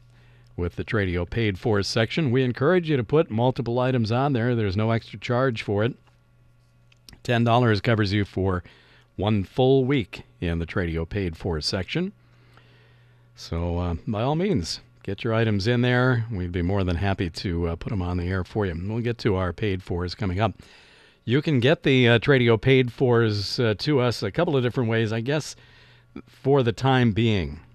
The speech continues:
while we're in this kind of, uh, semi-lockdown situation,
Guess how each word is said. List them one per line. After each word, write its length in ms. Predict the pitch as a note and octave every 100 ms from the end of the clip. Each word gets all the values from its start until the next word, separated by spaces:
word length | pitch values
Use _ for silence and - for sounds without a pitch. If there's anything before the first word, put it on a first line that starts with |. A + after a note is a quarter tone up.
| -
while 280 | - F#2 G2
we're 140 | G2+ G#2
in 160 | G#2
this 260 | F#2 F#2 -
kind 280 | - G2+ G2
of, 320 | E2+ E2+ -
uh, 300 | G2+ F2+ F2
semi-lockdown 2250 | F2 - A2 G2 F#2+ F#2+ F2 _ - - - - _ - G2 G#2 - A#2 F#2+ F#2 F#2+ F#2+ -
situation, 880 | - A2 F#2+ F#2+ G2 G#2 - E2 F2+